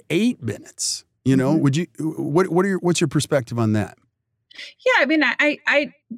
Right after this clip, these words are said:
Speaker 2: I think that there is the perception that it has to take so long, and for bigger teams that they can't get through it. It's really about coming prepared and having each person know their role, and you can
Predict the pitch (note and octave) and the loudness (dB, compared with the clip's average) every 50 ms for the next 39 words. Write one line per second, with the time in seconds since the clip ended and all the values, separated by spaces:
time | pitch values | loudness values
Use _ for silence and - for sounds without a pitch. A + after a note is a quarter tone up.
0 | - _ - A3 A#3 - C4+ B3+ A#3 A3 - A#3 A3+ A3+ A3+ A#3 B3+ G#3 G#3 - | -16 _ -4 -4 -2 0 0 0 0 0 0 2 2 4 4 2 0 -2 -4 -4
1 | - - G3+ A3+ - A3 G#3 - - A3 G3+ F#3 - - - - G3 G#3 - - | -2 -4 -4 -2 -2 -4 -4 -2 -4 -2 -2 -2 -2 -4 -4 -4 -4 -4 -6 -8
2 | - F#3+ F3 - G#3+ F3 F3 - - - - E3+ F3 F3+ E3+ E3+ D#3+ D#3 D3+ D#3+ | -10 -10 -8 -4 -4 -4 -4 -6 -6 -2 0 0 2 2 0 -2 -2 -2 -2 -2
3 | G3 A3 - - - F#3+ F3+ G3 - - G3 F3+ E3 E3+ F3+ F3+ F#3+ F#3+ G3+ A3+ | -2 -4 -6 -6 -4 -2 -2 -2 -2 -2 -2 -2 0 0 -2 -2 0 -2 -4 -4
4 | - - B3+ B3+ C4+ D4 D#4 D#4 D#4 - - _ - - _ _ G3+ G3 - F#3+ | -2 0 0 2 4 4 4 4 2 -2 -10 _ -20 -20 _ _ -4 0 0 0
5 | F#3+ - - A3 F3+ - A3+ A3+ E3 - F3 - E3 E3+ G3 A#3 C4 C4 - _ | 0 0 -4 -2 -2 -2 -2 -4 -6 -8 -4 -2 -2 0 0 0 -2 -2 -4 _
6 | _ _ _ _ B3 A#3 - - A#3 C#4+ D4+ D4+ C#4 B3 G3 G3+ F#3+ - - - | _ _ _ _ -6 -6 -4 -4 -2 0 0 0 0 0 0 -2 -2 -2 -4 -6
7 | G3 F#3+ G3+ G3 G3+ F#3 - F3+ E3+ F3 F#3 E3 F3+ A3 C4 B3 C#4 B3+ A#3 A#3 | -4 -4 -2 -4 -6 -6 -6 -6 -6 -2 -2 -2 0 0 0 0 -2 -2 -2 -2
8 | A3+ A#3 A3+ - - A#3 A3 - - _ A#3 A3+ - - F#3+ G3 F#3 F3+ F3+ F3 | -2 -4 -6 -6 -6 -10 -10 -10 -8 _ -6 -6 -4 -4 -4 -2 -2 -2 0 0
9 | E3 D#3+ D#3 E3 D#3+ E3+ F3+ G3 A#3 D4 D4 - - - _ _ B3+ B3+ C4 B3+ | -2 -2 -2 -2 -2 0 0 0 -2 -2 -4 -6 -18 -20 _ _ 0 0 0 2
10 | - C4+ | 0 -2